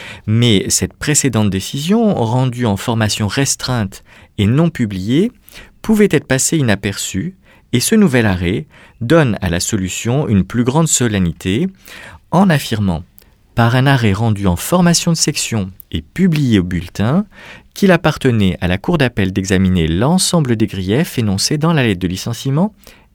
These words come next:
et notamment celui tiré du comportement déloyal du salarié, consistant en la circulation de rumeurs mensongères sur l'entreprise,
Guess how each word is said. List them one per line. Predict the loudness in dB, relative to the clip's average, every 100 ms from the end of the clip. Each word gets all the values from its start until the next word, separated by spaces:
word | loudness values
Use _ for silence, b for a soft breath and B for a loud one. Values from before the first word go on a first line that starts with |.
| _ 2
et | 4
notamment | 4 2 2 4 4
celui | 2 2 2 2 -2
tiré | -2 -2 0 0
du | -2 -4
comportement | -4 -2 -2 -2 -2 0 -2 -2
déloyal | 0 2 2 0 0 0
du | -4 -6
salarié, | -4 -2 -2 -2 -4 B B B B
consistant | 2 2 0 -6 -6 -4 -2 -2 -2
en | 0
la | 2 2
circulation | 0 -2 2 0 0 -2
de | -2
rumeurs | 0 2 2 0
mensongères | 0 -2 -2 0 0 -2
sur | -4 -2
l'entreprise, | -2 -4 -8 -2 -2